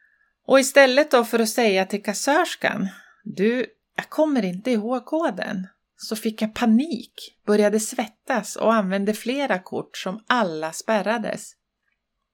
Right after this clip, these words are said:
Hjärtklappning, magkatarrer som av-, avlöste varandra, koncentrationssvårigheter, minnesproblem, mot slutet även sömnsvårigheter,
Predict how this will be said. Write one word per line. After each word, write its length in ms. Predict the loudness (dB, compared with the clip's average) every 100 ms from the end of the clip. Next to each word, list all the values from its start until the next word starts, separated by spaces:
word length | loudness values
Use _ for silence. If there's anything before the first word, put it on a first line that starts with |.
| _ _ -20 -20 -20 _ _ _ _ -14
Hjärtklappning, 1200 | -2 0 0 -4 0 0 0 -6 -6 -4 -6 -10
magkatarrer 1040 | -8 0 2 2 2 -4 0 0 0 0 -2
som 220 | -2 -2
av-, 360 | -2 -4 -10 -6
avlöste 680 | 0 0 2 0 -2 -4 -4
varandra, 640 | -2 0 0 -2 -2 -4 -6 _ -20 -20 _ _
koncentrationssvårigheter, 1800 | -2 -2 -2 -4 -4 0 4 2 2 2 4 4 2 0 -4 -2 -2 -2 -6 -6
minnesproblem, 1200 | 0 0 2 0 -2 -4 -4 0 2 2 0 -2 -10 -4
mot 240 | -4 -2
slutet 580 | -4 -2 -2 -2 -6 0
även 380 | 2 2 0 -6
sömnsvårigheter, 1400 | -6 -2 0 -2 -4 -4 -2 -2 -4 -6 -6 -6 -6